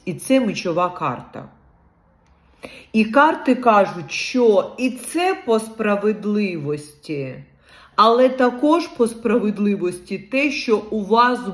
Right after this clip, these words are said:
буде шанс з цим чоловіком. Це король пентаклів. Це або ваш чоловік, тобто чоловік, з яким ви були в стосунках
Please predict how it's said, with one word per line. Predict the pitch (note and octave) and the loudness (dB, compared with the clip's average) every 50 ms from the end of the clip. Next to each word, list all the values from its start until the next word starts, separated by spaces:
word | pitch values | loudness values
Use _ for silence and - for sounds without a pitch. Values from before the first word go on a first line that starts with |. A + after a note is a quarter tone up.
| E3 | -8
буде | G3 G#3 A3 - - G#3+ | -6 -6 -6 -4 -4 -6
шанс | G3+ - - - - A#3+ A3 G#3 G3+ F#3+ E3+ D3+ C#3+ C#3 | -6 -6 -10 -8 -2 0 2 2 2 2 0 -4 -10 -14
з | - - - - | -16 -18 -16 -10
цим | - G#3 G#3 G3 F#3 - | -6 -4 -4 -4 -6 -8
чоловіком. | - - F3+ F3 F3 F3 E3+ E3 E3+ F3 E3+ D#3+ - - C#3 C3 B2+ B2+ A#2+ - - _ _ _ _ _ - - - - _ _ _ | -10 -8 -8 -6 -6 -6 -8 -8 -10 -10 -12 -12 -12 -12 -12 -12 -12 -12 -16 -20 -20 _ _ _ _ _ -20 -20 -20 -20 _ _ _
Це | - - - B3 B3+ C4+ C#4+ D4+ D4+ D4+ - - - - _ _ _ | -14 0 4 4 4 4 2 0 -4 -6 -12 -18 -20 -20 _ _ _
король | - G#3 G3+ G3 F#3+ F#3+ G3 G#3 A3 A#3 A3+ - - - - - - | 2 4 4 4 2 2 0 0 0 -2 -4 -10 -16 -18 -18 -14 -8
пентаклів. | - F#3 F3 E3+ - - - E3+ D3 C3+ C3 - - C#3 B2+ - - - - _ _ _ _ _ _ _ _ | -8 -6 -6 -8 -10 -8 -6 -4 -4 -4 -6 -8 -10 -12 -12 -12 -12 -16 -20 _ _ _ _ _ _ _ _
Це | - - C4 C4+ C4+ C4+ C4+ - | -2 4 6 6 6 4 4 2
або | G#3+ G#3 G3+ - A3 G#3+ | 2 2 4 2 2 2
ваш | G3 G#3 A3+ G#3+ F#3 E3+ E3+ F#3 G#3 G#3+ - - - - _ _ _ _ _ _ | 4 4 6 6 6 6 4 2 -2 -6 -10 -16 -20 -20 _ _ _ _ _ _
чоловік, | - - A#3 A3+ A3+ A3 G#3+ - G3+ G#3 G#3+ G#3+ - | 0 0 2 2 2 0 -2 -2 -4 -4 -4 -4 -8
тобто | G#3+ - - G#3 | -12 -8 -8 -8
чоловік, | G3+ - A3+ G#3+ G3+ B3+ A#3+ G#3+ | -6 -4 -4 -2 -2 -4 -6 -6
з | - | -8
яким | G3 F#3+ G3 - G#3 F3+ | -8 -8 -6 -8 -8 -8
ви | F#3+ F#3 F3 D#3+ F#3+ | -8 -10 -8 -8 -8
були | E3+ D#3 G3 G#3 F#3+ D#3+ D3+ | -8 -4 -4 -4 -4 -4 -6
в | D3 | -8
стосунках | D3 - - E3+ D#3 - - F#3 F3 F3 E3 - - E3 | -10 -12 -16 -16 -16 -16 -16 -16 -16 -16 -16 -16 -16 -16